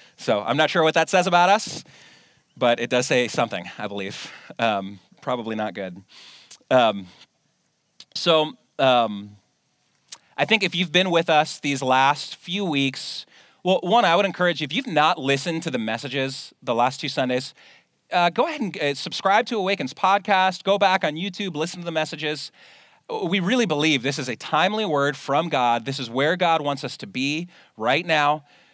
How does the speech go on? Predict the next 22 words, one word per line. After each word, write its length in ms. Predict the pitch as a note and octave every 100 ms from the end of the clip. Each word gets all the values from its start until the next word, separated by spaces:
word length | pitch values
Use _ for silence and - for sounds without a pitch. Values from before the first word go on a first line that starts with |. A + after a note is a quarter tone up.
| _
Uh, 400 | A#2+ A2+ G#2 G#2
it's 180 | A#2+ -
where 120 | B2
he's 180 | A#2+ A#2
leading 320 | A2+ C#3+ D#3
us 320 | D3+ D#3 - -
right 240 | B2+ C3+
now. 320 | C3+ C3 B2+ B2+ _ - - - _ -
And, 320 | B2 A2+ A2
uh, 160 | G#2 A2
and, 100 | B2+
and 160 | B2+
we, 100 | C3
we 280 | C#3+ C3 C#3+
want, 380 | C#3 B2+ F3+ C3 A#2
I 240 | A#2+ B2+ B2 G#2
really 260 | B2+ F3
want 240 | D#3+ F#3+ D#3
everyone 400 | B2 D3 D#3 D#3
in 60 |
the 80 | D3
church 500 | - D#3 - - -